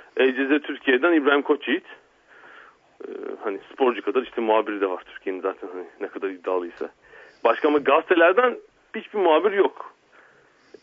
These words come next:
Yani son birkaç günde bir değişiklik olmadıysa bildiğim kadarıyla. E C Z de birkaç ilginç şey yaptı. İşte sporcularla konuştu.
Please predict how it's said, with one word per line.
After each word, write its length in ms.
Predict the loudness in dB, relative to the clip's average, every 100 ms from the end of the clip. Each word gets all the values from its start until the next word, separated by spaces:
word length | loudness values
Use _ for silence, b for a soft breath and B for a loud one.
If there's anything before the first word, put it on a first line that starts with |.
| _
Yani 280 | -4 -4 -8 -16 -6
son 440 | 0 2 2 0 -2
birkaç 280 | -2 -2
günde 220 | -2 -2 0
bir 60 |
değişiklik 320 | 0 -2 -2
olmadıysa 420 | -2 0 -2 -6 -10
bildiğim 240 | -12 -10
kadarıyla. 500 | -10 -6 -6 -6 -8 -12 B B B B
E 260 | 2 4 4
C 140 | 2
Z 40 | 4
de 280 | 4 4 2 _ -20
birkaç 360 | -14 -4 -4 -2
ilginç 280 | -6 -4 0
şey 120 | 2
yaptı. 240 | 2 -2
İşte 160 | -6 -6
sporcularla 600 | -4 0 2 4 4 2
konuştu. 520 | -2 -6 -8 -12